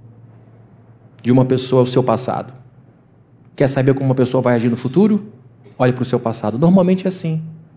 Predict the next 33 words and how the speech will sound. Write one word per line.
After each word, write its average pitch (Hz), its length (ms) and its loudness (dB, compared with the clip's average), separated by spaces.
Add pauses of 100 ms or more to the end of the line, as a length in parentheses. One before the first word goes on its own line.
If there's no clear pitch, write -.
(1700)
Como 180 140 2
é 226 60 6
que 226 80 2
as - 80 0
pessoas 180 280 4
analisam 180 320 4
o 160 40 2
crédito 180 440 0
das 135 140 2
pessoas 135 400 0
aí 135 100 2
fora? 170 440 -2 (1120)
Como 190 140 4
é 226 40 6
que 226 80 2
é 226 40 4
o 214 40 4
histórico 220 500 2
de 156 80 0
pagamento 151 400 2
dessa 135 120 -8
pessoa? 151 480 2 (640)
Provavelmente 151 460 2
é 170 40 4
assim 160 160 -2
que 131 80 0
ela 147 100 2
vai 139 120 0
se 139 60 -10
comportar 143 360 -2
lá 139 60 0
na 143 80 -2
frente. 127 440 -6